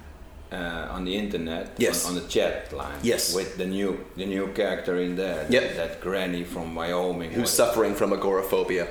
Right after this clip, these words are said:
Speaker 2: Yes.
Speaker 1: That's really true.
Speaker 2: Yes.
Speaker 1: Yeah.
Speaker 2: She is, in many respects, a very reliable <laughs> narrator.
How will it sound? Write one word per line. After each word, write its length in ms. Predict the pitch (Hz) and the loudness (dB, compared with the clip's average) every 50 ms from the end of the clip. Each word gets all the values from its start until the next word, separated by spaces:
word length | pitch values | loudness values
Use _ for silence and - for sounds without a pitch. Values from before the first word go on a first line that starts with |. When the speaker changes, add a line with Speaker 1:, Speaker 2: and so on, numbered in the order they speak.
| - - | -2 0
Speaker 2:
Yes. 300 | - - 82 - - - | 0 2 2 2 0 0
Speaker 1:
That's 280 | 95 95 90 - - | -2 -2 -2 -2 0
really 340 | 107 113 120 120 107 92 82 | 2 2 4 4 2 2 0
true. 440 | - 120 120 110 90 76 - - - - | 2 2 4 4 4 4 2 -2 -4 0
Speaker 2:
Yes. 500 | 120 113 - - - - - - - - - - | 2 2 2 2 0 0 -2 -4 -8 -12 -10 -6
Speaker 1:
Yeah. 280 | 78 80 76 - - - - - - - - - - - - - - - | -4 -4 -4 -4 -6 -8 -10 -10 -10 -10 -12 -12 -14 -14 -16 -16 -6 -2
Speaker 2:
She 340 | - - - 262 254 262 311 | 0 2 4 4 4 4 4
is, 180 | 349 339 - - | 4 4 2 2
in 180 | 175 170 151 | 2 4 4
many 220 | 160 190 214 214 175 | 4 4 4 4 2
respects, 480 | 131 123 - - 139 120 - - - | 2 2 4 4 4 4 4 4 2
a 40 | 123 | 4
very 300 | - 127 127 120 113 113 | 6 6 6 8 6 6
reliable 560 | 110 110 110 110 104 101 104 104 - 104 104 | 6 4 6 6 6 6 4 4 2 0 0
<laughs> 80 | 98 - | 0 0
narrator. 680 | - - - - - - - - - - - - - | -2 -2 -2 -2 -2 -2 -2 -4 -2 0 0 0 0